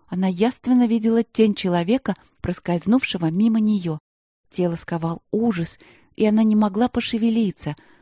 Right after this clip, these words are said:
а неведомый взломщик, наверняка посланный её убить, был тут.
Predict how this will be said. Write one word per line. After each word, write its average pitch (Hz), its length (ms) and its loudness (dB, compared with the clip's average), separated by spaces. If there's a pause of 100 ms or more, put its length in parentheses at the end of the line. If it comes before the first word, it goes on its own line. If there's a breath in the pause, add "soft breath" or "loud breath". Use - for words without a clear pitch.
(120)
а 156 100 -12
неведомый 156 580 0
взломщик, 147 760 -2 (340 soft breath)
наверняка 185 580 0
посланный 190 640 0
её 190 240 2
убить, 202 500 -2 (160)
был 170 340 -2
тут. - 360 -8